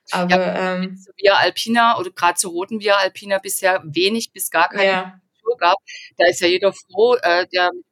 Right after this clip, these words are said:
Speaker 2: Gedanken spielt, äh, dass der irgendwie was an der Hand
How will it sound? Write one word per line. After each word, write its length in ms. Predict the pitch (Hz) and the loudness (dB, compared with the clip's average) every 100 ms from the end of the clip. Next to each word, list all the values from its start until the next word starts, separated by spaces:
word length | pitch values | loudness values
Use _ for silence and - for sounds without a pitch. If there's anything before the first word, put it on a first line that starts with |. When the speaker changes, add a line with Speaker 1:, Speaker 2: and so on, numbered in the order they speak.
| _ | _
Speaker 2:
Gedanken 420 | 165 165 196 208 | -2 -2 -2 -10
spielt, 500 | - - 208 208 - | -10 -8 -6 -4 -4
äh, 240 | 170 175 175 | -2 0 -2
dass 180 | 175 - | -8 -6
der 140 | 180 | -6
irgendwie 300 | 165 180 185 | -6 -8 -8
was 160 | 175 185 | -8 -8
an 100 | 170 156 | -8 -8
der 120 | 170 | -6
Hand 220 | 175 | -6